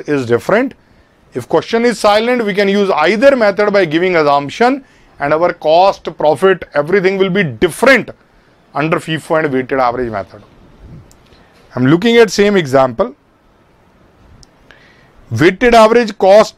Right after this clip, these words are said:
per unit. You can see there. One lakh plus nine thousand. Where did I get them from?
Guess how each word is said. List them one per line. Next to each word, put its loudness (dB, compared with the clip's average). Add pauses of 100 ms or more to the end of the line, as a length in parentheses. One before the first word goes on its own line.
(140)
per 4
unit. -4 (420)
You -6
can -2
see -2
there. 2 (3250)
One 0
lakh 4 (680)
plus 0
nine -2
thousand. -6 (640)
Where 4
did 2
I 6
get -2
them -2
from? -4